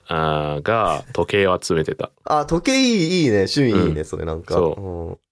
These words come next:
Speaker 2: 金かかりそう。
Speaker 1: おじいちゃん、おばあちゃん家に行くと、時計がめちゃくちゃいっぱい置いてある。
Speaker 2: うん。
Speaker 1: うん。
Speaker 2: 駅やっぱりディーエヌエーなんだろうね、本当に。
Speaker 1: そうそうそうそう。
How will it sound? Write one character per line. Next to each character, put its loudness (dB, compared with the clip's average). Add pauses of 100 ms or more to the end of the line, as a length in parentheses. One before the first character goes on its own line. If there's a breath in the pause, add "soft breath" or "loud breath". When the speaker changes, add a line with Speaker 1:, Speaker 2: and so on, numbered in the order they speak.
(200)
Speaker 2:
金 0
か 0
か 2
り 4
そ -4
う。 2
Speaker 1:
お -
じ -
い -
ち 2
ゃ 0
ん、 -2
お 2
ば 0
あ -2
ち -4
ゃ 0
ん -2
家 -4
に -2
行 -16
く -18
と、 -2
時 -6
計 2
が 0
め 2
ち -2
ゃ 0
く -12
ち -8
ゃ 4 (340)
い -6
っ -4
ぱ -2
い 0
置 -2
い -2
て 2
あ 2
る。 0
Speaker 2:
う -4
ん。 -14 (520 soft breath)
Speaker 1:
う 0
ん。 2
Speaker 2:
駅 0
や 4
っ -12
ぱ -2
り 0
デ -2
ィ 2
ー 2
エ 2
ヌ 2
エ 6
ー 4
な 2
ん -4
だ 0
ろ 0
う 0
ね、 0
本 -2
当 0
に。 -4 (100)
Speaker 1:
そ -2
う -4
そ 2
う 0
そ 2
う 0
そ 2
う。 -2